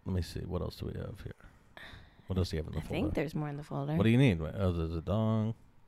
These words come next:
Speaker 1: So we gotta put everything in different folders here. It's really
Speaker 2: You
Speaker 1: too
Speaker 2: only
Speaker 1: much.
Speaker 2: gave me one folder.
Speaker 1: Well, you can make folders in the folder.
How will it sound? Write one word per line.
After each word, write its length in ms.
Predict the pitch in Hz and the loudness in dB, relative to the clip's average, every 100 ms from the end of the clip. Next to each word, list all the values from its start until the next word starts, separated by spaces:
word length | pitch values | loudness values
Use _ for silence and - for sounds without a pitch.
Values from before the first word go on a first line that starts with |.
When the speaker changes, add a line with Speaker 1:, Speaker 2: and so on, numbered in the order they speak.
| - _ _ _ - _ - _ _ _ _ _ | -20 _ _ _ -20 _ -20 _ _ _ _ _
Speaker 1:
So 140 | - - - 127 | -4 -4 -4 -2
we 100 | 190 | 6
gotta 140 | 208 | 8
put 120 | - 123 | 10 10
everything 300 | 101 98 92 | 8 6 4
in 80 | |
different 320 | 82 87 82 - | 4 2 2 0
folders 440 | 82 78 90 - | 0 0 -4 -8
here. 200 | - - - - - | -8 -10 -14 -20 -16
It's 140 | 113 123 | -6 4
really 140 | 196 | 8
Speaker 2:
You 60 | 202 | 10
Speaker 1:
too 40 | |
Speaker 2:
only 200 | 214 269 | 12 12
Speaker 1:
much. 80 | 240 | 10
Speaker 2:
gave 140 | 185 196 | 10 10
me 120 | 170 | 10
one 240 | 160 160 | 8 6
folder. 420 | 151 143 143 - - - - - | 4 0 0 -4 -6 -16 -14 0
Speaker 1:
Well, 120 | 127 | 2
you 160 | 156 175 | 4 6
can 180 | 196 180 | 6 6
make 280 | 202 202 | 6 4
folders 460 | - 170 175 104 92 | 4 6 8 6 4
in 140 | 127 120 | 2 2
the 80 | - | 4
folder. 480 | 123 127 85 - | 4 4 2 -4